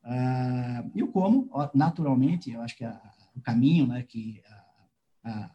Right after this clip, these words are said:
a doutora Andréia aponta aqui pra nós é parceria, escola e serviços de, de saúde, no sentido de que a gente possa estreitar realmente essas parcerias, eh, se comunicar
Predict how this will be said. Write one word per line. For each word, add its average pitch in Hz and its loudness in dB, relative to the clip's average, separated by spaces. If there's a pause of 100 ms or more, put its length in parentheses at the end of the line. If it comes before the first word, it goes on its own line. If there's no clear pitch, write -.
a 113 -14
doutora 127 0
Andréia 131 2
aponta 135 2
aqui 110 -10
pra 139 -4
nós 143 0
é 139 -2
parceria, 139 -2 (120)
escola 135 -2 (160)
e 131 0
serviços 127 -2
de, 123 0
de - -8
saúde, 110 -4 (360)
no 110 -12
sentido 120 -2
de 127 -2
que 131 -6
a - -2
gente 123 -2
possa 123 -6
estreitar 151 -4
realmente 131 0
essas - -16
parcerias, 110 -8 (300)
eh, 117 -6
se - -2
comunicar 151 2